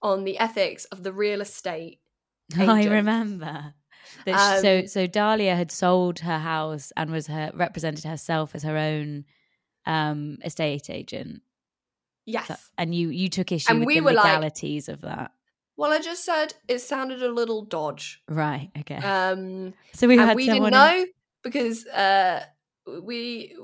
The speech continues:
Speaker 1: we, we, we aren't estate agents nor real estate agents, uh, compared to our British fake ones. Um,
Speaker 2: <laughs>
Speaker 1: but this, this not only, not only do we have a real estate agent,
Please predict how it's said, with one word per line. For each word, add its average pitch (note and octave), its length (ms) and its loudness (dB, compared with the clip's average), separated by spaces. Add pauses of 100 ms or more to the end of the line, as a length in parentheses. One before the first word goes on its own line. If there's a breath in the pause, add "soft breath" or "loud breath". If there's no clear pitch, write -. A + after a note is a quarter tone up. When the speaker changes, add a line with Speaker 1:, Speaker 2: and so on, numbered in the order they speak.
Speaker 1:
we, A#3+ 140 -10
we, B3 260 -10
we G#3+ 240 -4
aren't A3 320 2 (800)
estate G#3 340 -2
agents F#3+ 680 -6
nor G3 380 -2
real G3+ 380 2
estate F3 380 -4
agents, E3+ 760 -6
uh, D#3 220 -8
compared F3+ 300 -12
to F3 100 -10
our F3 120 -6
British F3+ 500 -10
fake E3+ 340 -8
ones. E3 480 -10 (360 soft breath)
Um, F3 640 -4
Speaker 2:
<laughs> - 40 -6
Speaker 1:
but F#3 1120 -2
this, C4 260 2 (180 soft breath)
this C#4 160 0
not C#4+ 200 6
only, C#4 400 0 (220)
not C#4+ 200 2
only D#4 140 0
do B3 80 -2
we B3+ 80 0
have B3+ 80 0
a A#3+ 60 0
real D#4 180 0
estate A3 220 -2
agent, A#3 240 -2